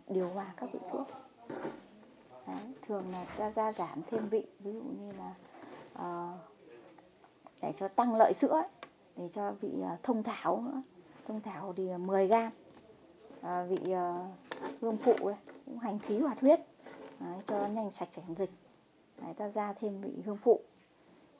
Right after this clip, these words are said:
Đấy, trong bài sinh hóa thang thì, ờ, ta dùng, ờ, như vậy thôi. Thế còn đối với phụ nữ mà thể nó, ờ, tức là huyết trong cơ thể là nó hư hàn ấy,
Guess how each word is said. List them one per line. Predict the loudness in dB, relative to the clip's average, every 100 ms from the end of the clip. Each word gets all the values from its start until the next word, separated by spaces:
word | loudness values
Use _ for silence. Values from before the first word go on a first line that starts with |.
| -12
Đấy, | -6 -4
trong | -2 0
bài | 0 0
sinh | -2
hóa | -4 -2
thang | -2 -2 -2 -4
thì, | -2 -2
ờ, | -2 -4
ta | -2 -2
dùng, | -2 -4 -6 -10 -14 -16 -16 -16 -20 _ -8
ờ, | -6 -4
như | 6
vậy | 6 6
thôi. | 2 2 -4 -20 -16 -12
Thế | 0
còn | 0 6
đối | 6
với | 8 6 4
phụ | 0
nữ | 2 4 6
mà | 6 4 -2 -4
thể | -6 -4 -4 -4 -6
nó, | -8 -12 -18 -20 -20 -20 _
ờ, | -8 -6 -6 -8 -12 -20 -18 -16 -12
tức | -6 0
là | 0 0 6
huyết | 4 4 -16 -20 -20 -20 -20 -20 -20 -6
trong | -4 -2 2
cơ | 2
thể | 4 2
là | 0 -4
nó | -4 -6 -8 -8 -8 -10 -8 -10 -10 -16 -20 -20 -20 -20 6
hư | 10
hàn | 12 10 8
ấy, | 2